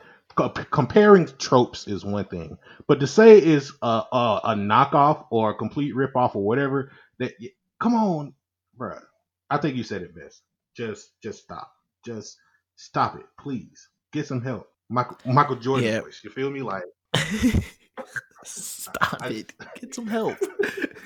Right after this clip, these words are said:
Speaker 2: <laughs> For real, please get some help. But man, this, um, no, this chapter starts off great. So we, you know, we're back to talking about, um,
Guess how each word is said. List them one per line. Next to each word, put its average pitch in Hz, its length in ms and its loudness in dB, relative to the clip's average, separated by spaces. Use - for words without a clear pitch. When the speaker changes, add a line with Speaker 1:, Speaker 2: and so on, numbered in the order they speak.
Speaker 2:
<laughs> - 920 0
For 202 160 -2
real, 196 400 0
please 190 260 0
get 170 180 2
some 151 160 0
help. 131 440 -2
But 147 400 6
man, 151 360 6
this, 151 300 4
um, 131 680 2
no, 123 160 0
this 156 200 2
chapter 120 840 2
starts - 360 4
off 143 160 2
great. 120 220 -2
So 120 100 -2
we, 123 140 -2
you 120 60 -6
know, 120 140 -6
we're 120 140 -4
back 135 360 4
to - 80 -10
talking 123 400 0
about, 110 480 -4
um, 104 500 -8